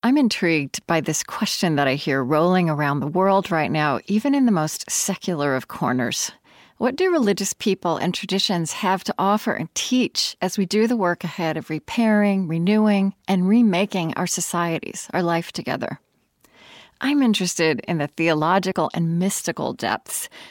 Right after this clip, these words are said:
that are so much richer and more creative than is often imagined, even when that question is raised.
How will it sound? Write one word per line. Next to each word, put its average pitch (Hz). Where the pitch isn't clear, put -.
that 202
are 190
so 240
much 254
richer 190
and 175
more 170
creative 156
than 156
is 156
often 226
imagined, 165
even 233
when 175
that -
question 165
is 143
raised. 135